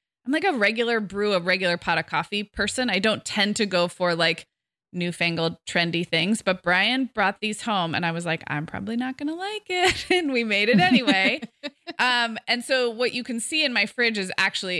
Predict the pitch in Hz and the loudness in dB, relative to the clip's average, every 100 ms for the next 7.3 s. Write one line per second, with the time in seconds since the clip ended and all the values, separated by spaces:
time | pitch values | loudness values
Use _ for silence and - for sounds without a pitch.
0 | - 185 175 170 220 202 160 - 180 196 | -2 -2 -2 -2 0 2 2 0 -2 0
1 | 196 226 240 233 214 202 175 170 185 - | 2 4 2 0 -6 0 2 2 0 -4
2 | 175 170 - 170 - 165 165 165 160 285 | -4 -2 -4 -8 -6 -6 -4 -8 -2 0
3 | 262 262 240 233 226 190 190 180 180 - | 0 0 2 2 0 0 2 2 0 -2
4 | 180 185 196 285 427 349 208 175 226 - | -2 0 2 2 0 -2 0 0 0 -4
5 | 185 180 - 185 196 - 180 - 190 208 | -8 -10 -4 -4 -4 -6 -6 -4 -4 -2
6 | 185 220 - 214 208 226 262 320 311 247 | -2 -2 -2 2 2 2 0 0 0 0
7 | 190 175 | 2 0